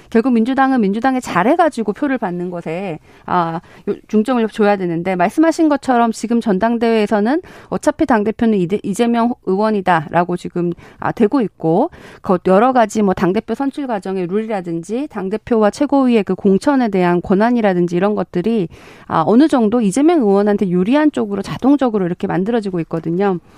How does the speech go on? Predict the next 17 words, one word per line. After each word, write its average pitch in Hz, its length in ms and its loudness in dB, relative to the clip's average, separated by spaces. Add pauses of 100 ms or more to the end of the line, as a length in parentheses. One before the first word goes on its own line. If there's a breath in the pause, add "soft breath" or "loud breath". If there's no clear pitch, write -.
(380 loud breath)
한편으로서는 311 920 2
당이 208 320 2
조금 262 300 -2
더 208 340 4
이제 190 140 4
더 196 180 2
이상 240 180 2
혼란을 330 440 4
좀 196 320 2
없애고 208 460 -2
좀 202 140 -4
안정적으로 247 680 2
유지하는 190 360 0
데 185 80 -8
도움이 240 280 4
된다고 180 320 -4
보이는데 170 640 -4